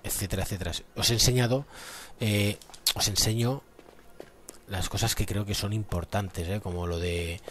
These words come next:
subir, tener los alma-, eh, los almacenes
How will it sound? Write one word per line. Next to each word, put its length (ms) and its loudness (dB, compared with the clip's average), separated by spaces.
subir, 560 -2
tener 340 -2
los 160 0
alma-, 320 0
eh, 500 0
los 220 -2
almacenes 920 0